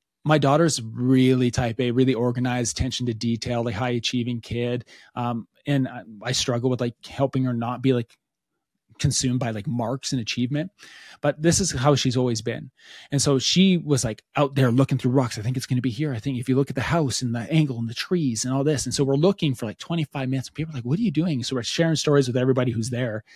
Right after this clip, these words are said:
and, like, we're looking. Half an hour goes by. My son, who is my son, I love him,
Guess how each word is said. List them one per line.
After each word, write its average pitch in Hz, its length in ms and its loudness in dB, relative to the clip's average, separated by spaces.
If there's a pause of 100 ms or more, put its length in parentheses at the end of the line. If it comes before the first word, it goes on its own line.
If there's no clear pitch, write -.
(340)
and, 135 120 2
like, 127 180 -2
we're 117 60 -6
looking. 120 480 -2
Half - 280 -2
an 135 100 0
hour 131 180 4
goes 120 140 0
by. 117 100 -2
My 120 180 -2
son, 160 520 0 (460)
who 135 180 2
is 120 240 -2 (320)
my 123 100 -6
son, 131 300 -2
I 139 80 -2
love 117 360 0
him, 165 320 2